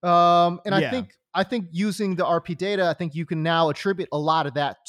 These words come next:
Speaker 1: to the quarterback. Okay, that, that jives. Okay, that makes sense. Um,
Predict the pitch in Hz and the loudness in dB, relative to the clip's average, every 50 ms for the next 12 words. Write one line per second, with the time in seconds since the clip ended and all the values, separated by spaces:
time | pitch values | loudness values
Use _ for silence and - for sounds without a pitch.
0 | - - 220 214 190 175 165 147 151 - - - 220 226 233 226 170 110 120 110 | -8 -4 0 2 2 2 2 0 -4 -10 -10 -6 -4 -2 -2 -2 -2 -4 -4 -6
1 | 117 143 151 - 165 - - 147 147 135 143 147 170 180 - _ _ _ _ _ | -6 -6 -8 -12 -14 -8 -6 -6 -6 -2 -2 0 0 -2 -4 _ _ _ _ _
2 | _ _ 156 170 202 190 - - 170 139 131 123 131 143 175 175 - 160 151 - | _ _ -2 -2 -2 -2 -4 -4 -4 -4 -2 -4 -6 -8 -10 -8 -10 -10 -6 -4
3 | 165 151 151 156 - 180 185 165 - - - 135 120 117 135 151 - - - - | -4 -4 -4 -6 -6 -6 -8 -8 -8 -10 -12 -10 -10 -10 -12 -12 -14 -16 -18 -20
4 | _ _ _ _ _ _ _ - 165 175 180 180 180 180 175 175 170 165 165 160 | _ _ _ _ _ _ _ -4 -2 -2 0 0 0 0 0 0 -2 -4 -8 -12